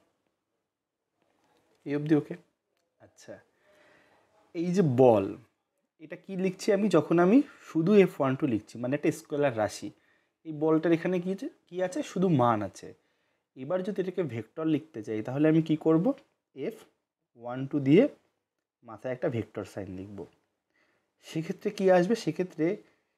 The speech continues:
এই যে বল, যে বলটা আমরা এতদিন পড়ে এসেছিলাম, সেই বলটার কি থাকবে? বলটার মান থাকবে, অর্থাৎ বলের মান।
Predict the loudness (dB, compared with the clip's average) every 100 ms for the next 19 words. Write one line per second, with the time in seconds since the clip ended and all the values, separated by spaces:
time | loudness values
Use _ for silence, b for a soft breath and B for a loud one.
0 | _ _ -12 -6 -4 -4 2 4 4 0
1 | -12 _ _ _ _ _ _ _ _ -12
2 | -4 -2 0 2 2 4 4 4 4 6
3 | 6 6 -6 -10 -12 -6 0 4 4 4
4 | 0 -2 -12 -8 -4 0 0 -2 b b
5 | _ _ _ -12 -6 -4 -2 -4 -4 _
6 | -8 -2 -2 -2 -6 -12 -12 -14 -12 -14
7 | -14 -12 -4 2 2 0 _ _ _ _
8 | _ _ _ -20 -20